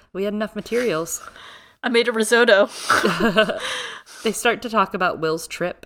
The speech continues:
Speaker 1: and Balthamos arrives and meets Lyra, which is
Speaker 2: Yeah.
Speaker 1: very sweet. Will decides that he will go to the land of the dead with Lyra after all.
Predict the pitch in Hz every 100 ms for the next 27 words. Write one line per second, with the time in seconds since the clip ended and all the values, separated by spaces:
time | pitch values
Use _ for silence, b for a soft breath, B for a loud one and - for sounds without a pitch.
0 | - 151 151 139 147 247 349 349 - -
1 | - - 185 - - 165 160 165 165 -
2 | - 131 123 120 127 285 320 - 165 113
3 | 127 - 233 262 - _ _ b b b
4 | _ 170 240 262 240 - 196 190 185 180
5 | 214 175 175 185 180 202 196 196 190 180
6 | 156 156 156 165 156 135 117 - 131 131
7 | 120 113 113 113 107 113 117 - - 170
8 | 110 110 113